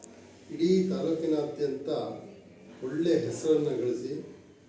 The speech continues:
ಆ ಡಾಕ್ಟರ್ ಬಗ್ಗೆ ಅತ್ಯಂತ ಗೌರವಪೂರ್ವಕವಾಗಿ ನಮ್ಮ ತಾಲೂಕಿನ ಜನ ಅವ್ರನ್ನ ಮರೆಯಲಾಗದೇನೆ ನೆನೀತಾ ಇರ್ತಾರೆ. ಅಂಥದ್ರಲ್ಲಿ ಆ ಡಾಕ್ಟರ್ ಮೇಲೆ, ಒಬ್ಬ ಒಳ್ಳೆಯ ಡಾಕ್ಟರ್ ಅವರು ಸ್ವಲ್ಪ ರ್ಯಾಶ್, ಅದು ಇದು ಆ ಥರನೂ ಇಲ್ಲ,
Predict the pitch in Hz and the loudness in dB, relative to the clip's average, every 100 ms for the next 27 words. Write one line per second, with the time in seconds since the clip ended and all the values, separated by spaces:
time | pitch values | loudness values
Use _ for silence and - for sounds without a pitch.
0 | - - 135 117 110 - 151 143 147 - | -20 -12 -8 -6 -6 -4 -4 -2 -2 -2
1 | 170 190 196 185 147 151 156 156 156 135 | 0 2 2 0 2 4 6 4 4 -2
2 | 135 147 151 123 127 127 127 120 113 120 | -2 -2 -2 -2 -2 -2 -2 -2 -2 -2
3 | 147 - - - - - - - 127 120 | -4 -4 -10 -14 -20 -20 -20 -16 -8 -4
4 | 117 113 113 - - - - - - - | -2 -4 -6 -12 -16 -20 -20 -20 -20 -20
5 | - - - - - - - - 120 147 | -20 -20 -20 -20 -20 -20 -20 -8 0 4
6 | 151 147 143 147 147 113 113 - - - | 4 4 2 2 2 0 -2 -6 -10 -16
7 | - - - - 170 165 180 180 190 127 | -20 -20 -16 0 2 4 2 2 2 2
8 | - - - - - - - - - - | 2 -2 -10 -16 -20 -20 -20 -20 -20 -20
9 | - - - - 143 147 147 160 185 170 | -20 -20 -20 -12 -6 -2 -2 0 2 6
10 | 160 160 - - - 151 131 131 131 165 | 6 8 6 2 -4 -8 -6 -4 2 6
11 | 190 170 - - 127 123 127 123 123 120 | 8 6 2 -2 -6 -4 -2 0 0 -2
12 | 123 127 123 123 - 127 120 123 127 127 | -4 -4 -2 -4 -4 -4 0 0 0 0
13 | 160 156 - 165 | 0 2 6 6